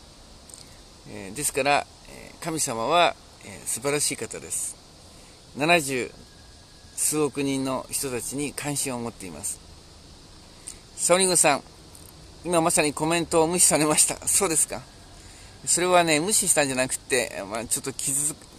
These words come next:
気づかなかったか、まあ、それを全部読むわけではありません。神様に関心ありまくるので、聖書を読んで、イエス様も、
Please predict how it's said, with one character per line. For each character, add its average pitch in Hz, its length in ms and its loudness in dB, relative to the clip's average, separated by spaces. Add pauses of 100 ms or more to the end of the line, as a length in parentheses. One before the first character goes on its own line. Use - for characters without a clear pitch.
(140)
気 139 80 -8
づ 135 140 -6
か 170 120 0
な 160 100 2
か 135 120 0
っ - 20 -14
た 151 220 -6
か、 185 300 10 (680)
ま 123 220 0
あ、 - 120 -6 (320)
そ - 180 0
れ 127 60 -2
を 123 260 0 (200)
全 196 200 4
部 160 60 -6
読 147 140 2
む 127 100 -2
わ 117 120 0
け 151 80 -6
で 156 140 4
は 101 180 2
あ 104 60 -6
り 110 80 -6
ま 110 100 -6
せ 104 160 -2
ん。 - 40 -14 (760)
神 226 160 0
様 175 220 4
に 151 120 0
関 170 200 0
心 165 400 -2 (540)
あ 127 160 2
り 160 340 0
ま 147 120 -2
く 160 180 -4
る 139 280 -4 (100)
の 135 120 -4
で、 131 260 -4
聖 - 180 4
書 139 140 2
を - 20 -2
読 135 180 -2
ん 127 100 -4
で、 143 220 -2 (800)
イ 156 80 0
エ 165 40 2
ス - 60 2
様 135 220 0
も、 151 260 0